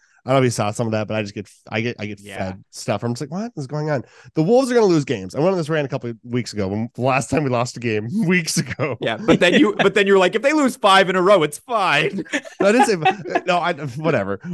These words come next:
Speaker 1: We may lose two in a row. We might not be in first place all year. I think if we're, like, third or fourth or fifth, that's also fine.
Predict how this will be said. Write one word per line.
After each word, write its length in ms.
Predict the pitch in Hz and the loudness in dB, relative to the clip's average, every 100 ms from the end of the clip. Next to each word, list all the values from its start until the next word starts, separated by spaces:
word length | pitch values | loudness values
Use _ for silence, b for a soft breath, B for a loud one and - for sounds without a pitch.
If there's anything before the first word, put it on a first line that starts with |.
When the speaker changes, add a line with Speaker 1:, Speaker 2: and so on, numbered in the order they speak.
| B | B
Speaker 1:
We 120 | 247 | 0
may 180 | 277 285 | 4 2
lose 240 | 277 269 | 2 0
two 160 | - 285 | -4 -2
in 60 | |
a 20 | 311 | 0
row. 240 | 190 120 156 127 | 0 -2 -8 -6
We 120 | 202 | -4
might 200 | 226 233 | -4 -6
not 160 | 226 | -10
be 100 | 185 | -6
in 100 | 196 190 | -6 -4
first 260 | 196 196 | -6 -6
place 200 | 196 190 156 | -6 -6 -6
all 180 | 170 | -6
year. 220 | 180 185 127 | -4 -2 -2
I 80 | |
think 180 | 123 175 | -2 -4
if 100 | 175 | -4
we're, 60 | 151 | -6
like, 180 | 110 - | -6 -6
third 220 | 110 123 | -6 -4
or 60 | 120 | -6
fourth 300 | 110 117 117 | -8 -8 -8
or 80 | |
fifth, 280 | 92 98 127 | -8 -8 -8
that's 180 | 110 104 | -8 -8
also 240 | 95 - 98 | -8 -8 -10
fine. 300 | 101 98 | -8 -10